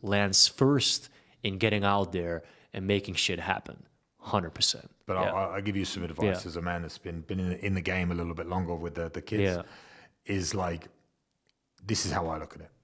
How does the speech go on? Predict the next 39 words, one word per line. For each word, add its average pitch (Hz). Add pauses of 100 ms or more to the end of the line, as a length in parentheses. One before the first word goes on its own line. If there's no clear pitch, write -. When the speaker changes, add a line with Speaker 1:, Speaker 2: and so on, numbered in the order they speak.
(140)
Speaker 2:
I 85
look 95
at 90
why 117
my 98
wife 90
fell 87
in 82
love 92
with 87
me 90 (720)
and 87
the 82
reason 92
that 90
she 85 (720)
decided 85
to -
become 80
my 78
wife, 73 (640)
that 101
man 85 (220)
is 101
who 92
she -
fell 80
in 78
love 78
with. 80
Yes, 98
you 95
both 87
develop, 85
and 82
yes, 90
you, 87
you 85
change. 95